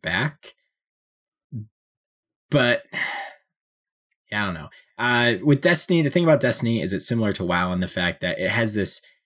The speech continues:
hardcore player base that will never leave, that will stick by it no matter what. And that will keep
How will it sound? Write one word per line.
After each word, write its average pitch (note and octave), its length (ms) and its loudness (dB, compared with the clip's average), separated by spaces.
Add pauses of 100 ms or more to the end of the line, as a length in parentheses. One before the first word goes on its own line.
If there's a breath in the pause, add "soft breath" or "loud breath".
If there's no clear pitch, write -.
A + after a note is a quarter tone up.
(520)
hardcore D#3 600 4
player D#3+ 240 6
base E3 220 4
that - 120 2
will C3+ 100 -4
never A2+ 320 2
leave, G#2 400 2
that F#2+ 140 -4
will F#2+ 60 -6
stick - 260 -4
by F#2+ 200 0
it D2+ 80 -4
no F2+ 100 -4
matter F2 260 -2
what. F#2 520 0 (600)
And F#2+ 440 0
that G#2+ 320 2
will B2 160 2
keep - 400 -2